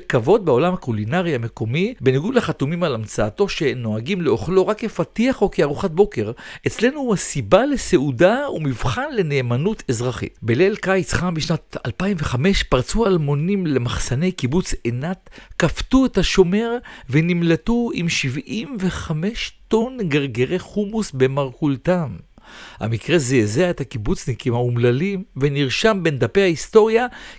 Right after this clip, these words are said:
כשוד החומוס הגדול. בניגוד לשמועות הזדוניות, חומוס טרי איננו משמין כלל וכלל. הקטנית עצמה מכילה מעט מאוד שומן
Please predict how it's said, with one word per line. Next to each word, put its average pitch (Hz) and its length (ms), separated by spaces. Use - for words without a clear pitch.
כשוד 175 500
החומוס 160 460
הגדול. 120 440
בניגוד 131 340
לשמועות 170 440
הזדוניות, 123 880
חומוס 233 500
טרי 208 460
איננו 208 500
משמין 196 580
כלל 139 380
וכלל. 120 600
הקטנית 156 580
עצמה 175 340
מכילה 165 420
מעט 208 500
מאוד 202 280
שומן 170 560